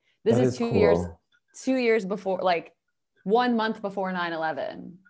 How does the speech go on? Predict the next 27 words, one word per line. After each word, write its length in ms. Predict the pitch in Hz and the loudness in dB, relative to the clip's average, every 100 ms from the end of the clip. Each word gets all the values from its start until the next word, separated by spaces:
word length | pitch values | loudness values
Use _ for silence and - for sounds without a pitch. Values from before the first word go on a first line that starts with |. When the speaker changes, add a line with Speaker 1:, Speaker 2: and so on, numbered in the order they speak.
| _ | _
Speaker 1:
or 80 | 185 | -10
something. 560 | 185 175 156 - - - 110 | -6 -8 -8 -12 -16 -4 0
And 120 | 104 - | 2 4
it's 80 | |
Speaker 2:
Mm-hmm. 20 | - | 2
Speaker 1:
like, 180 | 175 | 2
then 120 | 190 196 | 0 0
you 100 | 190 | 2
don't 280 | 190 190 - | 2 2 2
ever 180 | 196 202 | 2 4
actually 300 | 185 185 156 160 - | 2 -2 -8 -6 0
get 280 | 190 190 | 0 -2
to 160 | - 143 | -8 -6
it. 300 | 80 90 - _ _ _ - | -4 -6 -12 _ _ _ 2
Speaker 2:
That 160 | 123 131 | 6 8
is 140 | 208 | 8
Speaker 1:
But 20 | |
if 120 | 220 | 6
it's 120 | - - | 4 4
Speaker 2:
cool. 20 | |
Speaker 1:
something 340 | 247 247 196 | 4 2 4
big 180 | 233 254 | 4 4
enough, 460 | 220 185 180 185 - | 2 0 -2 -4 -8
you, 340 | 185 185 185 - _ _ _ _ _ | -6 -6 -8 -20 _ _ _ _ _
that 280 | 202 190 185 | 0 0 0
gives 560 | 214 233 220 - - _ | 2 2 2 -8 -18 _
them, 460 | 180 180 180 170 | -6 -4 -4 -10